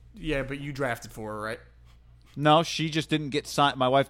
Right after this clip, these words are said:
Speaker 2: Alyssa, didn't get signed into the account quick enough to take off auto draft, and it took Le'Veon Bell number one.
Speaker 1: That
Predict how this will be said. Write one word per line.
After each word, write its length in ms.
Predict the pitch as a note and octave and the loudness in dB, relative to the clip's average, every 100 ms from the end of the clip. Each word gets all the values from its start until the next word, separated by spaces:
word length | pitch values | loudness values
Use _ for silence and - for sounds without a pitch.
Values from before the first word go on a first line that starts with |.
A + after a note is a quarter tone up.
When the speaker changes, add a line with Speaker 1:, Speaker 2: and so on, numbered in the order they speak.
| - | -2
Speaker 2:
Alyssa, 220 | C#3+ C#3+ C#3+ | 0 2 0
didn't 140 | C3+ C3+ | -2 -2
get 140 | B2+ | -4
signed 300 | - C3 B2 | 0 0 0
into 520 | C3+ C3+ - - C#3+ | -2 -2 -4 -2 0
the 120 | B2+ | 0
account 360 | A2+ - C#3 - | -2 0 -2 0
quick 180 | C3+ B2 | -6 -4
enough 180 | A#2+ - | -6 -6
to 80 | |
take 220 | - C3+ B2+ | -4 0 0
off 120 | - | 0
auto 280 | C#3 C3 B2 | 2 2 2
draft, 280 | A#2 G#2+ - | 0 0 -2
and 80 | A2 | -6
it 80 | - | -4
took 160 | A#2+ | -4
Le'Veon 340 | A#2 G#2+ G#2 G2 | -2 -2 -4 -2
Bell 160 | G#2 | -4
number 200 | G2+ F2 | -4 -10
one. 260 | F#2 E2+ - - | -16 -14 -16 -14
Speaker 1:
That 380 | B2 C#3 C3 | -8 -6 -6